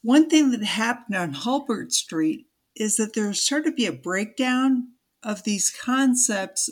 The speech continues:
of people owning stuff like, "This is mine and that's yours." Why is that breakdown in that idea important?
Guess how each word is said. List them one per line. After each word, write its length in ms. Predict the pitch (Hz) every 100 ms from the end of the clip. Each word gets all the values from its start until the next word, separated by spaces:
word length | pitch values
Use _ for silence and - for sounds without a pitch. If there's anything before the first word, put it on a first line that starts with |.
| -
of 260 | 180 - - _ _ _ _ _ _ -
people 560 | - 247 247 214 - -
owning 480 | 220 196 214 240 240
stuff 400 | - - 233 233
like, 260 | 180 170 -
"This 320 | 196 208 -
is 200 | 180 -
mine 840 | 175 175 180 202 233 254 254 302 -
and 140 | 208 196
that's 480 | 202 202 202 - 180
yours." 920 | 180 185 180 160 - - - - - _ _ _ _ _ _ _ _ _ _ _ _ _ _ _ _ _ _
Why 320 | 214 214 240 370
is 280 | 403 330
that 260 | 269 262 254
breakdown 540 | 214 233 226 226 202
in 160 | 185 175
that 240 | 170 170
idea 560 | 180 175 143 175 185 175
important? 920 | 170 156 131 - 175 156 151 - -